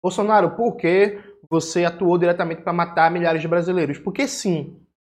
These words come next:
Porque Olavo de Carvalho disse que era bom. Sabe? É isso. Porque eu sou fascista, e enquanto fascista eu defendo uma ideologia irracionalista. Uma das características históricas do fascismo é o irracionalismo. Esse é Bolsonaro.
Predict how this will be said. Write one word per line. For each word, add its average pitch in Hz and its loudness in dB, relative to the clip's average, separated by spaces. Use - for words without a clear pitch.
Porque 165 -6
Olavo 180 2
de 175 -8
Carvalho 170 0
disse 175 -6
que - -8
era 190 4
bom. 135 -4
Sabe? 214 -4
É 240 2
isso. 180 -2
Porque 147 -4
eu 190 4
sou 190 -2
fascista, 151 -2
e - -4
enquanto 147 -4
fascista 175 -4
eu 175 -2
defendo 170 -4
uma 165 -2
ideologia 165 0
irracionalista. 175 -2
Uma 143 -4
das 151 -4
características 147 -2
históricas 143 -2
do 147 -8
fascismo 170 -4
é 143 0
o 135 -4
irracionalismo. 175 0
Esse 220 4
é - 2
Bolsonaro. 175 -4